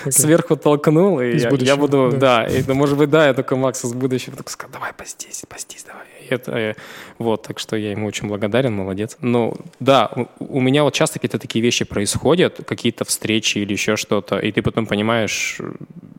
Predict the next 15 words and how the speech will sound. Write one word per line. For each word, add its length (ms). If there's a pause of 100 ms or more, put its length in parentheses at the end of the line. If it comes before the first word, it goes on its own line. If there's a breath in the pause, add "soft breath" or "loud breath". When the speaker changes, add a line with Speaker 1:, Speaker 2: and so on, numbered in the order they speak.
Speaker 2:
что 340
это 240
прям, 500
прям 220
вот 120
сверху 240
какое-то 220
прицельное 380
Speaker 1:
Мгм. 80
Speaker 2:
мгновение 340
было, 280
и, 180
и 140
я 120
такой: 320